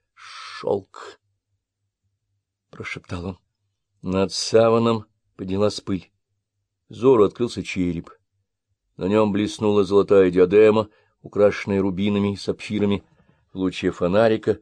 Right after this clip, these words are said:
сверкнули бриллианты. «Головной убор принцессы», вполголоса промолвил Вигор. Вигор вспомнил его рассказ о том, что Марко Поло не расставался с этой диадемой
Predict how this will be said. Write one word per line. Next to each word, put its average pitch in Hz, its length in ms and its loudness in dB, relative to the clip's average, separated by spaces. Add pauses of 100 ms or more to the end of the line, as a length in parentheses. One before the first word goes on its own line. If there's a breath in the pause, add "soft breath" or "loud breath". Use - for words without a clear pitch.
(120)
сверкнули 101 560 -6
бриллианты. 85 580 -6 (840)
«Головной 98 640 -2
убор 90 320 2
принцессы», 87 800 -2 (340)
вполголоса 87 840 -4
промолвил 85 500 -4
Вигор. 87 360 -4 (1160)
Вигор 139 480 2
вспомнил 175 680 -2
его 160 220 2
рассказ 156 580 0
о 143 100 4
том, 160 340 0 (500)
что - 320 0
Марко 143 500 4
Поло 143 480 4 (380)
не 127 120 -4
расставался 127 640 2
с - 60 -8
этой 113 180 -2
диадемой 110 540 2